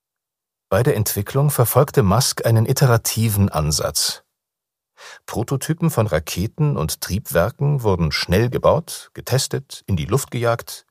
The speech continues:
überarbeitet und wieder ausprobiert,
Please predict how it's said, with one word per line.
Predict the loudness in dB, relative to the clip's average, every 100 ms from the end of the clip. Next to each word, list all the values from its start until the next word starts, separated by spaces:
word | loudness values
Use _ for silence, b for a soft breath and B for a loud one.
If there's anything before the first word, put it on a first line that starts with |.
| -8
überarbeitet | -4 0 2 2 2 0 -6 B B B
und | -2 -2 -2
wieder | 2 2
ausprobiert, | 2 -2 -2 -4 -2 -4